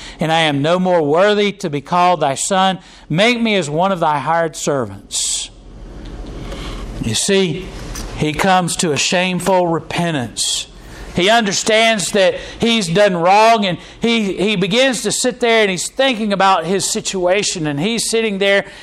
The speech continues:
and he looks around him and he sees the despair that he's in. He's, he's eating what these, uh, what his employer's given him to feed the swine. He's eating slop.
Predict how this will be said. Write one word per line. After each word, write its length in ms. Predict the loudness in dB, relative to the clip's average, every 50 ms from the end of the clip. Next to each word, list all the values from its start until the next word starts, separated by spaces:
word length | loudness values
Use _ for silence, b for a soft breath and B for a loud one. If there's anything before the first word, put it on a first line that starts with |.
| B B
and 100 | -2 0
he 100 | 2 2
looks 280 | 2 2 2 0 0 0
around 380 | 0 2 4 4 4 4 4 2
him 100 | 0 -2
and 80 | -2
he 60 | -4
sees 440 | -6 -6 -4 -2 -2 -2 -2 -4 -4
the 120 | -6 -8 -6
despair 580 | -4 -4 -6 -4 -2 0 2 2 4 4 2
that 180 | 2 0 0 -2
he's 180 | -2 -2 0
in. 220 | 0 2 2 0 0 B B B B B
He's, 340 | 0 0 0 0 -2 -4 -8 B B B
he's 220 | B -2 0 0 0
eating 460 | 0 2 2 2 2 2 2 0 2
what 260 | 2 2 2 0 0 0
these, 320 | 0 0 -2 -4 -6 -8 B B B B B 0
uh, 320 | 2 4 4 4 2 2
what 200 | 2 2 2 2
his 240 | 0 0 -2 -4 -4
employer's 800 | -4 -2 -4 -2 -2 0 2 4 6 6 4 4 2 2 -2 -2
given 300 | -2 0 0 2 2 0
him 160 | 0 -2 -2
to 80 | -4 -6
feed 440 | -6 -4 -4 -2 -2 -2 -2 -2
the 80 | -2 -2
swine. 720 | -2 -2 0 2 2 4 4 4 2 2 0 -4 -6 -10 -16 -20 -20 B B B B B B B -4
He's 200 | -4 -2 0 0
eating 220 | 0 0 0 -2 -2
slop. 680 | -2 -2 0 2 4 4 4 4 2 0 -4 -8